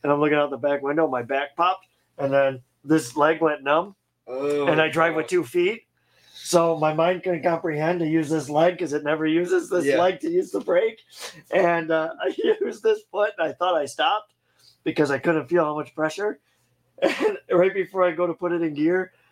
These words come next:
Speaker 1: Kaylee looks at me, and she goes, <laughs> "You just hit the garbage can." I'm like, "I know I just hit the garbage." <laughs> And it was, like,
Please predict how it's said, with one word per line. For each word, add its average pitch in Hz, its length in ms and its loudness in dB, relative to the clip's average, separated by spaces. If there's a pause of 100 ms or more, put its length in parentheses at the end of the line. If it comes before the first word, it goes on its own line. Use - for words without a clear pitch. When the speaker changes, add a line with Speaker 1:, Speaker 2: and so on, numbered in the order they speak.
(300)
Speaker 1:
Kaylee 147 280 0
looks 170 220 -2
at 185 180 0
me, 180 260 0 (480)
and - 80 -10
she 147 60 -2
goes, 135 260 0 (500)
<laughs> - 240 -8
"You 349 360 2
just 370 220 -6
hit 165 120 -10
the - 120 -2
garbage - 320 -2
can." 151 80 -2
I'm 147 60 -2
like, 151 180 -4 (420)
"I 107 200 -8
know 110 180 -2
I 160 60 2
just - 240 -10
hit - 100 -2
the 156 260 2
garbage." 151 1500 0
<laughs> - 100 -8
And 202 160 2
it 214 40 2
was, 214 100 0
like, 220 180 0